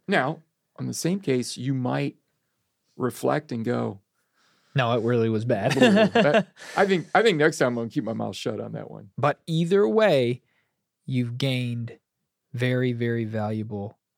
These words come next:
Speaker 2: knowledge
Speaker 1: Yes.
Speaker 2: and very, very valuable, like, information about how to
Speaker 1: Right.
Speaker 2: not repeat the regretted decision.
Speaker 1: And you're dealing with the emotion because remember, it's, it,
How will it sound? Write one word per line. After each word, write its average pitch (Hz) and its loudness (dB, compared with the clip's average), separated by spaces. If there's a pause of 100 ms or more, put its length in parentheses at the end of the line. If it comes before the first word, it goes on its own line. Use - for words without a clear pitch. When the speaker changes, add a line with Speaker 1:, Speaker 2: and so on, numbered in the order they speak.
(120)
Speaker 2:
knowledge 101 -10
Speaker 1:
Yes. - -14
Speaker 2:
and 104 -8
very, 113 -4
very 110 -6
valuable, 101 -6
like, 92 -10 (200)
information 113 -6
about 95 -8 (420)
how 113 -6
to 107 -6 (100)
Speaker 1:
Right. 98 -18 (140)
Speaker 2:
not 120 -2
repeat 110 -6 (120)
the 113 -6
regretted 107 -6 (840)
decision. 117 -4 (540)
Speaker 1:
And 165 0
you're 156 4
dealing 151 0
with 131 -4
the 120 -2
emotion 120 -4
because 110 -6
remember, 123 -4
it's, - -12
it, 120 -8